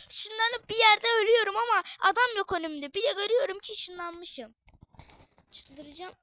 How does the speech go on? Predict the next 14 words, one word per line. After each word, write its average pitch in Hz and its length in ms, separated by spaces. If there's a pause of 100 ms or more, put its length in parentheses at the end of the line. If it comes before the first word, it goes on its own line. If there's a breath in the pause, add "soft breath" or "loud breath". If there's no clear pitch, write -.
(260)
böyle 339 200
oyuna 320 360
ha. 311 420 (1600)
Altı 269 360
yüz 320 100
yetmiş 302 360
yedi 294 160
demez. 294 460
Çok - 380
iyi, 226 100
çok 277 320
iyi. 240 220
Oha 226 540
ya. 262 380